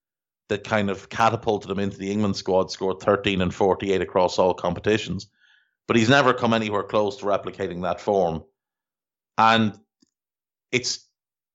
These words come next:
baffling to me that you can have a good two months, and it's not even two months, it's a good six weeks, and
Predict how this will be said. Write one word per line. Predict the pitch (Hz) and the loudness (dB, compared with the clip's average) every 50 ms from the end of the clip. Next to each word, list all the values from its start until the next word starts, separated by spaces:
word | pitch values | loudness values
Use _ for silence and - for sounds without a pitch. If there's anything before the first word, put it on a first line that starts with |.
| _ _ _ _ _ | _ _ _ _ _
baffling | 139 135 143 123 - 127 117 110 | 4 4 4 2 0 -6 -6 -6
to | - 110 | -6 -4
me | 110 107 104 101 | -4 -4 -4 -4
that | 98 98 101 | -6 -6 -6
you | 101 98 | -8 -6
can | - 107 98 | -6 -6 -2
have | 87 104 101 98 95 82 78 - - _ _ _ _ _ _ _ _ _ _ _ _ _ - | 0 2 2 2 2 0 -4 -12 -20 _ _ _ _ _ _ _ _ _ _ _ _ _ -4
a | 113 | -4
good | 101 - 127 123 120 98 92 | 2 4 6 6 6 4 0
two | - - 127 123 113 | -4 2 4 4 4
months, | 101 107 104 98 90 82 87 - - - - - - - _ _ _ _ _ _ _ _ _ _ _ _ _ _ _ _ _ _ _ _ _ _ _ _ _ _ _ _ _ | 4 4 2 0 0 -2 -8 -10 -10 -10 -10 -12 -14 -16 _ _ _ _ _ _ _ _ _ _ _ _ _ _ _ _ _ _ _ _ _ _ _ _ _ _ _ _ _
and | - 107 104 | -4 -4 -4
it's | 104 - 95 | -4 0 2
not | 120 113 101 | 2 2 2
even | 95 85 90 85 | 0 -4 -6 -8
two | - 101 90 | -6 -6 -6
months, | 87 85 85 82 - | -4 -6 -8 -8 -12
it's | - - 101 | -12 -12 -2
a | |
good | - - 123 123 | 0 2 2 2
six | 123 - - 117 98 - - - | 0 0 -2 -2 -2 -2 -6 -6
weeks, | 101 98 85 - - - - - - - _ _ - _ - _ _ _ _ _ _ _ _ _ _ _ | -6 -6 -6 -8 -10 -10 -10 -10 -10 -12 _ _ -20 _ -20 _ _ _ _ _ _ _ _ _ _ _
and | - 104 104 101 98 98 95 95 92 90 82 | 2 4 4 4 2 0 -2 -6 -10 -12 -14